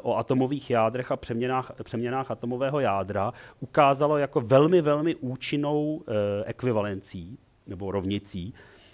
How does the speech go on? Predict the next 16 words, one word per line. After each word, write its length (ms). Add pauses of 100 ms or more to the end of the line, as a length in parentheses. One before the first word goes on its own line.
(180)
protože, 720
eh, 300
ze 120
změn 340
hmotnosti 580
byla 200
schopná 420
predikovat, 800
eh, 1300
ener-, 260
eh, 260
energii 420
přeměny 460
a 120
naopak. 520
Eh, 1200